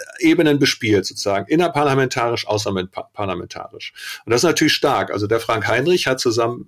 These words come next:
mit der S-P-D-Abgeordneten Leni Breimeyer, äh, ein Parlamentskreis Prostitution wohin gestartet. Also auch in Deutschland gibt es im Moment im Parlament eine Gruppe, die prüft, wo können wir die Prostitutionsgesetze so gestalten, dass sie den Frauen einfach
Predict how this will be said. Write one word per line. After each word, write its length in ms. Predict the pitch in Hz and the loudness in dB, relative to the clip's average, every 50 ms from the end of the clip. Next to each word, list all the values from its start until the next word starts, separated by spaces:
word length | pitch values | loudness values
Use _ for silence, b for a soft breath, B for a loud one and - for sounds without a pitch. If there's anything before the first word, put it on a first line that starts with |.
| _ | _
mit 220 | _ - 113 113 - | _ -6 -6 -2 0
der 180 | 117 107 110 | 0 0 0
S-P-D-Abgeordneten 1000 | - 110 - - - 110 104 113 123 143 - - - - 120 117 113 - - - 110 | 0 -4 -4 -2 -2 -4 0 2 2 2 2 0 -2 -2 -2 -2 -2 -4 -8 -8 -2
Leni 300 | 107 113 120 123 117 107 | 0 2 2 2 0 -2
Breimeyer, 800 | 104 107 98 101 95 104 110 123 135 147 165 185 220 269 277 B B B B B B B B B B B | -4 -4 -2 0 0 0 0 0 0 0 2 0 0 -2 -4 B B B B B B B B B B B
äh, 80 | - - | -4 0
ein 400 | 120 123 120 - 123 127 123 107 | 0 0 0 0 -2 -2 -2 -2
Parlamentskreis 1000 | - 131 123 123 120 117 120 143 175 196 - - - - 170 160 165 175 165 - | -2 0 0 2 2 2 2 2 2 0 -2 -6 -4 0 2 2 2 2 0 -2
Prostitution 880 | - - - 139 139 - - 143 - 143 131 - - 131 123 123 117 | -8 -2 -2 -2 -2 0 -4 -2 -2 -2 -2 0 2 2 2 2 2
wohin 260 | 110 107 107 113 107 104 | 2 2 2 2 0 -2
gestartet. 540 | 107 95 - - 95 87 - - - - - | -2 -4 -4 -4 -6 -8 -8 -10 -12 -12 -6
Also 180 | - 107 120 | -2 0 0
auch 120 | 123 139 - | 0 2 0
in 80 | 156 | 2
Deutschland 500 | 131 127 139 175 190 - - 208 202 196 | 2 4 2 4 2 0 0 0 0 0
gibt 240 | 196 - 143 139 - | 0 -4 -4 -4 -4
es 80 | - - | -8 -8
im 80 | - | -8
Moment 320 | 101 110 123 143 143 135 151 | -6 -4 -4 -4 -4 -4 -6
im 100 | 147 - | -10 -6
Parlament 560 | - 127 123 120 113 107 117 139 180 196 - | -4 -2 0 0 0 0 0 -2 -2 -4 -6
eine 200 | - 110 110 107 | -4 -4 -4 -4
Gruppe, 440 | - - 151 156 - - 190 180 165 | -2 -2 -2 -2 0 2 0 0 0
die 200 | - - 131 - | -2 -6 -8 -8
prüft, 720 | - _ - - - 156 180 226 254 - - - - - _ _ | -8 _ -18 -2 0 2 2 2 0 -2 -4 -10 -12 -14 _ _
wo 220 | - 120 139 156 151 | 2 2 2 2 2
können 320 | - - 147 147 147 139 | 0 0 0 0 2 2
wir 80 | 139 131 | 0 0
die 100 | 117 117 | 0 -4
Prostitutionsgesetze 1200 | - - 120 117 - 120 107 - 104 101 - 127 135 147 - - 139 123 131 127 123 - - 107 | -4 -2 -4 -2 -2 -2 -2 -2 -4 -2 -2 -2 -2 -2 -2 -4 -2 0 0 0 0 -2 -4 0
so 160 | 107 120 131 | 0 0 2
gestalten, 560 | 127 127 120 - - 117 110 120 - - 107 | 2 0 -2 0 0 0 0 0 -2 -4 -6
dass 140 | 107 101 - | -6 -6 -4
sie 100 | - 113 | -6 -4
den 160 | - - 101 | -4 -4 -4
Frauen 380 | 101 - - 104 110 120 123 - | -4 -4 -2 0 0 0 0 -2
einfach 400 | - 107 - - 107 92 - | -4 -6 -6 -6 -6 -8 -8